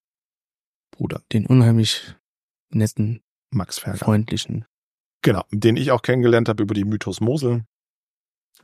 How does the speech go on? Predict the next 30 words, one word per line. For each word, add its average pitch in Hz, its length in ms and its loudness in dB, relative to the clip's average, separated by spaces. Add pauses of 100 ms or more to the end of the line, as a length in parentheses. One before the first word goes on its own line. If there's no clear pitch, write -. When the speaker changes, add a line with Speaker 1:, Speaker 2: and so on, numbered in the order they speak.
Speaker 1:
Äh, 101 220 4
über 98 140 2
ein 95 60 4
tolles 92 260 2
Projekt, - 500 0
was - 200 -4
wir 101 100 2
machen. 95 420 0 (1120)
Und 104 280 6
da 104 160 4
haben 110 120 6
wir 110 100 6
halt 101 140 4
den 107 100 4
Plan 98 240 2
geschmiedet, 101 400 2
dass - 160 0
wir 95 160 4
halt 98 140 0
so 95 80 0
ein 98 60 0
Real 98 320 2
Talk, 87 420 -2
das, - 220 -4
was - 160 -6
wir 90 80 -2
jetzt 80 240 -6
betreiben, - 560 -2
über 104 340 2
Wein, 90 480 0